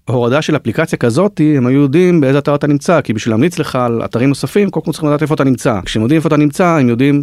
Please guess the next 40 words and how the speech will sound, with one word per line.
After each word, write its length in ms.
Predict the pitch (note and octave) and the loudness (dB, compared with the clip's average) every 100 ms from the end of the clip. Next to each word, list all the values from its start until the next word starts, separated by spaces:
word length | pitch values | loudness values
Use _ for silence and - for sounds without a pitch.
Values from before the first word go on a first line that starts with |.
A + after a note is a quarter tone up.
| C#3+ | -4
גם, 320 | A#2+ A#2+ A#2+ B2 G#3 | -4 -2 -2 -6 -4
הם 140 | A2+ | 0
בעצם 240 | A#2 B2 C3 | 0 2 0
מכירים 240 | A#2+ B2+ | 0 -2
את 40 | A#2 | -2
היסטוריית 320 | G2+ A#2+ A#2 | -2 -2 -2
הגלישה 360 | G#2 G#2 A2 | -4 -2 -4
שלך. 260 | G2+ F#2+ - | -4 -8 -8
עכשיו, 320 | F2 - G#2 G2+ - - - _ | -8 -6 -6 -6 -12 -20 -20 _
צריך 180 | - E3 | -6 0
גם 100 | A#3+ | 2
להגיד 280 | F3+ D3+ F3+ | 2 4 4
משהו 260 | D#3 E3+ F#3+ | 2 2 0
שהוא 200 | D#3+ B2+ | 2 2
משותף 380 | - A#2+ D3+ C3 | 0 -2 -2 0
לאיירון 300 | A#2+ C#3+ C#3+ | -2 -2 -4
סורס, 460 | - C3+ B2+ - | -4 -4 -4 -6
ל-, 240 | A2+ G#2+ G2+ | -4 -4 -4
לסימילר 340 | G2+ D3 C#3 | 0 2 2
ווב, 180 | A#2+ G#2 | 2 0
לכל 240 | G#2 C3 | 0 0
חברות 300 | - B2 B2 | 0 -2 -2
עמק 240 | B2 C3+ B2+ | -2 -2 -2
ההורדות 500 | G#2+ G2+ A2+ D#3 C3 | -2 0 0 0 -2
האלה. 220 | G#2+ G#2 - _ - | -2 -4 -8 _ -6
ולמה 240 | A#2 C3+ E3 | -2 0 0
זה 80 | |
כל 100 | D#3 B2+ | -2 -2
כך 160 | C#3+ | -2
ישראלי 420 | E3 - G#2+ C#3+ | -2 -2 -2 0
בסוף? 340 | A2+ G2+ F#2+ - | -2 -4 -8 -4
למה, 320 | A#2 C#3 C#3 | -2 0 0
למה 200 | B2 E3+ | 0 0
זה 100 | C3 | 0
הצליח 420 | G2 C3 F3+ - - | -2 0 0 -2 -4
פה? 220 | G2 F#2 | -6 -6
עכשיו, 360 | - - G#2+ G2+ - - | -10 -6 -6 -6 -10 -6
בסופו 340 | A2 - D#3 | -4 -2 -2
של 100 | E3+ | 0
דבר, 260 | F#3+ D#3+ | 2 0